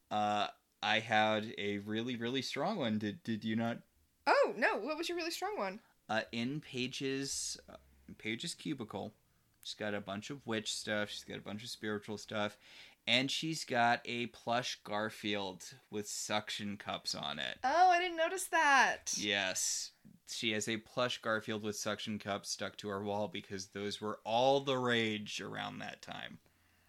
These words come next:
Speaker 2: Okay, that's a good one. I actually didn't have one. I felt like this episode kind of felt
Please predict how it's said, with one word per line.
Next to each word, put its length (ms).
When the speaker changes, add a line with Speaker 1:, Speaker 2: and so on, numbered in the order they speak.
Speaker 2:
Okay, 160
that's 220
a 40
good 220
one. 180
I 60
actually 220
didn't 240
have 160
one. 140
I 100
felt 240
like 180
this 160
episode 680
kind 320
of 80
felt 720